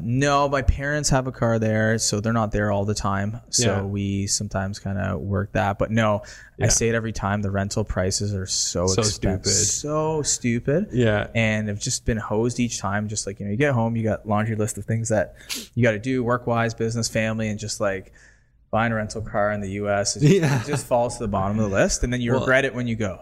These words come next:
Speaker 1: <laughs>
Speaker 2: the, the, the flip side of it is, um, like, I know Carmen had, had her, uh,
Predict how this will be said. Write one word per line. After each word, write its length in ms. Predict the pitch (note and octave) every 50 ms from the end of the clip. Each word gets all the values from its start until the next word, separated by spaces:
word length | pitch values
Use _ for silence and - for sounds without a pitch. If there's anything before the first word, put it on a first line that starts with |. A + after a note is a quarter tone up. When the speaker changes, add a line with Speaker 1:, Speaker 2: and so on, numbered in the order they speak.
| - -
Speaker 1:
<laughs> 100 | - -
Speaker 2:
the, 80 | D#3+ D#3
the, 240 | - E3+ E3+ E3
the 160 | D#3+ E3 E3+ -
flip 260 | - F#3+ G#3+ G#3+ -
side 260 | - E3 C3+ B2+ A#2
of 80 | G#2+ G#2+
it 100 | G2+ G#2
is, 480 | G#2 G#2 G2+ G2 - - - - - - - - - - -
um, 400 | G#2+ G2 F#2 F2+ F2+ F2+ G2 - - - - - - - - - _ _ _ -
like, 280 | A#2 G2+ F#2 - - - G#2
I 40 |
know 120 | G2 F#2+ F#2
Carmen 320 | - - G2+ G2 G#2 G2+
had, 320 | F#2+ F#2+ F#2 F#2 F2+ - -
had 260 | - G#2+ G2+ F#2+ F#2 F2+
her, 300 | G2+ G2 F#2+ F#2+ F#2+ F#2
uh, 320 | F2+ F#2 F2+ F2+ F#2+